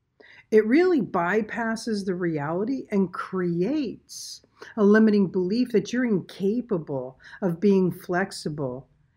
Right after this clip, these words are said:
and accumulating, creating, or generating opportunities to create resources for yourself. And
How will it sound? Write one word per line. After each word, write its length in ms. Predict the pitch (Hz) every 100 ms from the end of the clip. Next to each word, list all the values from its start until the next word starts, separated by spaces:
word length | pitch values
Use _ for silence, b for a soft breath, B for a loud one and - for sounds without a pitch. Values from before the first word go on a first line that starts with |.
| _ _ -
and 360 | 196 185 180 175
accumulating, 1080 | 175 - 208 202 208 196 180 160 160 156 147
creating, 560 | - 180 190 208 190
or 80 | 165
generating 1080 | 156 143 160 190 175 143 139 139 143 143 139 B B B
opportunities 800 | 180 180 190 185 196 185 180 165
to 120 | -
create 560 | 196 - 208 185 214 254
resources 760 | 175 156 - 151 139 - 143 -
for 140 | 147
yourself. 720 | 139 135 - - - _ _ _ _ _ _ _ _ _ _ _ _ _ _ _ _
And 400 | 220 202 196 196